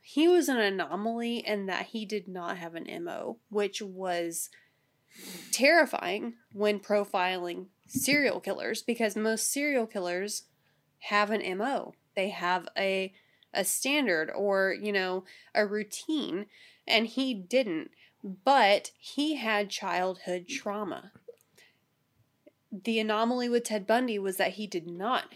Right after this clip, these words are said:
have childhood trauma, and then no one knew really where his problem stems from. So I think that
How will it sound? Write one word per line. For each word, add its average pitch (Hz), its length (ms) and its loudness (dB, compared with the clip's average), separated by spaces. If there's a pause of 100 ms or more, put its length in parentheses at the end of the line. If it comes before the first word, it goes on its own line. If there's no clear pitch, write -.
have 165 180 -6
childhood 175 500 -4
trauma, - 540 -6
and 208 260 0
then 190 380 -2
no 196 240 0
one 196 380 -4
knew 190 340 -4
really 233 320 2
where 196 260 -2
his 196 220 -6
problem 175 380 -8
stems 294 480 -2
from. - 260 -12 (680)
So 226 480 6
I 226 160 6
think 269 320 -2
that 233 340 6